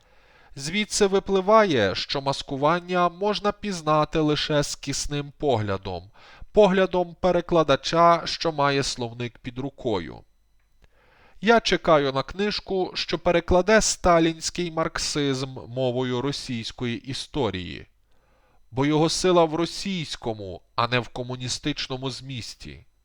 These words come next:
Ми ще побачимо, яка його властива істота. Можна твердити лиш одне, що Росія потребує ще багато сторіч,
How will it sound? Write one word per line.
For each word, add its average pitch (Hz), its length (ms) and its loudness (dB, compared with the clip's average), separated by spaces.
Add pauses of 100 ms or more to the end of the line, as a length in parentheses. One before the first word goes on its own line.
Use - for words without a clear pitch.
(880)
Ми 208 120 2
ще - 200 2
побачимо, 156 800 4
яка 101 320 2
його 147 260 2
властива 139 680 0
істота. - 720 -4 (1120)
Можна 190 360 2
твердити 165 600 2
лиш 143 380 2
одне, 123 540 -6 (540)
що - 300 -2
Росія 175 640 2
потребує 156 800 -2
ще - 340 0
багато 131 720 4
сторіч, 113 680 -6